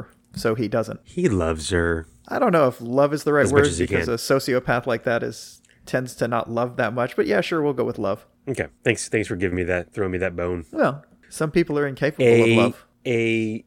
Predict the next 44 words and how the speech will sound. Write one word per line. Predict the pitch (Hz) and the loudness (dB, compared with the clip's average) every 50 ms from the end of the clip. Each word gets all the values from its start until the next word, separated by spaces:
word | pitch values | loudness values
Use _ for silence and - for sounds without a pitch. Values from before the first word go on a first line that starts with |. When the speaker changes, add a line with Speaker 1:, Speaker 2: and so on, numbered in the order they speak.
| _ _ _ | _ _ _
Speaker 2:
lady | 131 113 113 127 135 139 147 147 156 151 147 151 151 151 151 143 - _ - | -6 -2 0 2 2 2 2 2 0 0 0 0 -2 -4 -6 -8 -12 _ -6
named | 127 120 120 117 113 | -2 -2 -2 -2 -2
Chantel, | - - 120 113 107 95 - 117 107 98 92 90 87 87 87 85 _ _ _ _ | -2 0 0 0 0 -2 -2 0 0 0 0 0 -2 -4 -8 -10 _ _ _ _
does | 120 113 | -4 -4
she | - - 208 | -2 0 -2
approach | 240 233 - - 196 180 147 - - | -2 -2 0 0 0 0 0 -2 -8
Swifty | - - 135 156 214 233 - - 247 254 254 | -8 -4 2 0 0 0 0 -4 -4 -2 0
or | 233 | 0
does | 160 131 131 | 0 0 0
she | - - 139 | 0 2 0
approach | 127 - - 135 117 104 - - - - | 0 2 2 0 0 0 -2 -8 -10 -6
Selena | - 135 113 107 110 107 104 101 98 | -4 -2 0 0 0 0 0 0 0
directly? | 85 104 98 92 87 - - 82 76 73 _ _ _ _ _ | -2 -2 -2 -2 -4 -6 -10 -16 -16 -16 _ _ _ _ _
The, | 123 113 117 110 | 0 0 0 0
the, | 104 101 117 107 | 4 2 2 2
the | 104 104 117 104 | 2 0 -2 0
girlfriend | 120 120 127 127 - - 131 123 117 117 107 | 2 4 2 2 2 2 2 2 2 0 0
to | - 120 107 | 2 2 2
the | 95 104 | 2 0
Falcone | - - - 104 95 - 117 101 92 85 80 76 - _ _ | 0 2 0 0 0 0 -2 -4 -2 -4 -8 -10 -16 _ _
Speaker 1:
I | 143 143 | -4 -4
think | 143 - 185 175 | -2 -4 -6 -6
she | - - - 160 | -6 -4 -2 0
Speaker 2:
guy. | 156 | 0
Speaker 1:
approaches. | 147 135 - 160 147 139 - 143 135 123 - - - - - - _ _ _ _ - | -2 0 0 0 0 0 0 -4 -4 -4 -6 -10 -10 -12 -12 -14 _ _ _ _ -2
I | 139 139 139 - | -2 -2 -2 -2
no, | 147 147 143 | -2 0 2
Speaker 2:
I | 135 | 2
Speaker 1:
she | - 117 110 156 151 | 2 0 0 2 2
Speaker 2:
remember | 143 101 95 170 147 131 87 | 0 0 2 0 0 0 -2
Speaker 1:
appro-, | 82 - - | -6 -4 0
she | - 160 | 0 0
Speaker 2:
now. | 160 | 0
Speaker 1:
ap-, | 156 - 123 | 0 -2 -6
yeah, | 123 143 131 113 110 | -2 2 2 2 2
she | - - - 156 147 | -2 -2 -2 -2 -2
approaches | 151 - - 147 139 - 139 - | -2 -2 -2 -2 -2 -2 -8 -8
this, | - 131 123 - - - - - | -6 -8 -8 -8 -10 -14 -18 -10
the, | - 127 123 123 120 120 120 120 _ _ _ _ _ _ _ | -6 -6 -4 -4 -6 -8 -12 -14 _ _ _ _ _ _ _
is | - 131 127 - - - 117 - | -4 -4 -4 -4 -6 -10 -10 -10
Swifty | - - - 147 139 139 - 151 139 | -12 -4 0 0 0 0 0 -4 -2
the | 131 123 113 | -2 -2 -4
fence? | - - 120 123 131 - - - - _ _ _ _ _ | -2 -2 -2 -2 -4 -8 -12 -14 -16 _ _ _ _ _
Speaker 2:
Yeah, | 135 123 95 | 4 4 4